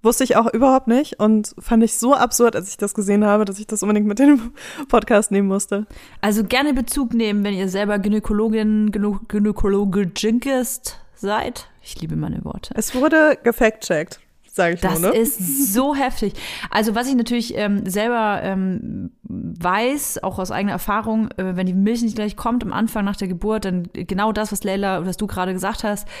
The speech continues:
Speaker 2: damit regt man ja die Milchproduktion an. Ähm, aber ist dann bei diesen Menschen auch erst ein Kolostrum da, also diese Vormilch quasi?
Speaker 1: Das weiß ich nicht, das habe ich
Speaker 2: Okay.
Speaker 1: mich auch gefragt, aber ich denke schon, weil, obwohl, ja doch, aber ich glaube, das Kolostrum kommt wahrscheinlich unabhängig von der Geburt dann auch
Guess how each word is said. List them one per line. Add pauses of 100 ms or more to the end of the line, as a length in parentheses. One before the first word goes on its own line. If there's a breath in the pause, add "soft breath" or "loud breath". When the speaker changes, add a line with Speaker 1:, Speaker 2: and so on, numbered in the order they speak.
(240 loud breath)
Speaker 2:
damit
regt
man
ja
die
Milchproduktion
an. (520 loud breath)
Ähm,
aber
ist
dann
bei
diesen
Menschen
auch
erst
ein
Kolostrum
da,
also
diese
Vormilch
quasi?
Speaker 1:
Das
weiß
ich
nicht,
das
habe
ich
Speaker 2:
Okay.
Speaker 1:
mich
auch
gefragt,
aber
ich
denke
schon,
weil, (480 soft breath)
obwohl, (560)
ja
doch,
aber
ich
glaube,
das
Kolostrum
kommt
wahrscheinlich
unabhängig
von
der
Geburt
dann
auch